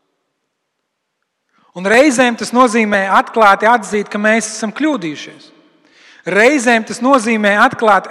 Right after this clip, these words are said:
atzīt, ka mēs nezinām un nevaram, un mums ir vajadzīga palīdzība, jo, mīļie, tāds ir evaņģēlijs.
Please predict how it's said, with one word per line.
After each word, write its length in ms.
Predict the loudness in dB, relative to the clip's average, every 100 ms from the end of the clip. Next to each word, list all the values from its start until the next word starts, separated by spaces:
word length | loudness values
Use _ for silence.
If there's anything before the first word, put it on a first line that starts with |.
| -2
atzīt, 340 | -2 -4 -4
ka 80 | -6
mēs 320 | -6 -6 -6
nezinām 640 | -8 -6 -6 -6 -4 -6 -6
un 140 | -12 -10
nevaram, 480 | -8 -4 -4 -4 -10 -20 -20 -16
un 140 | -6 -6
mums 160 | -4
ir 160 | -6 -2
vajadzīga 340 | -2 -2 -10 -4
palīdzība, 560 | -4 -4 -8 -10 -8 -8
jo, 80 |
mīļie, 340 | -6 -4 -2 -2 -4 -18 -10 2
tāds 320 | 2 2 0
ir 80 | 0
evaņģēlijs. 680 | 0 -4 -8 -10 -18 -20